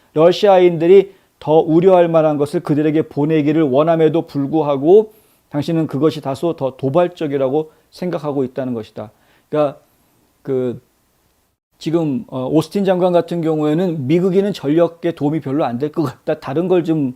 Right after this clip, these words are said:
뭐 보내줘야 되는 것 아니냐, 우크라이나 쪽에다가 실질적으로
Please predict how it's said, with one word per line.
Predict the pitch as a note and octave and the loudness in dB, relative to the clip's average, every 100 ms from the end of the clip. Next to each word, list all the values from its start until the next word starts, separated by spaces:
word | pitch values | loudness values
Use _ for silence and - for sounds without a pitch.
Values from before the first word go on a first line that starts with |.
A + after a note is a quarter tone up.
| _ | _
뭐 | B2 A2+ | -12 -8
보내줘야 | C#3 D3+ C3 C3+ B2 B2 | -6 -4 -2 -2 -2 -4
되는 | A#2+ A#2+ | -6 -8
것 | C3 C3 | -10 -12
아니냐, | - C#3 C3 C3+ | -14 -10 -10 -8
우크라이나 | B2+ - C#3+ C#3 B2 | -10 -10 -6 -4 -6
쪽에다가 | - A#2 A2+ A#2 | -8 -10 -10 -12
실질적으로 | B2 G#3+ - A#3 - F#3+ E3+ F#3+ G3 | -10 -10 -6 -8 -4 -2 0 0 -2